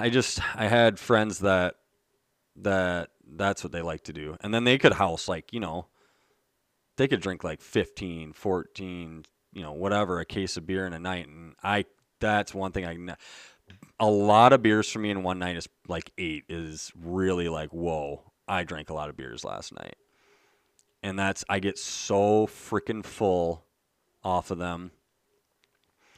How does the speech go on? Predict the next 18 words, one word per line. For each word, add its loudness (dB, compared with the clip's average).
I -2
get -4
groggy. 2
I -2
even 0
start 0
to, 0
sometimes -2
I 2
even -2
start -4
to -4
get -6
cranky -10
after -6
a -2
while. 0
I, -6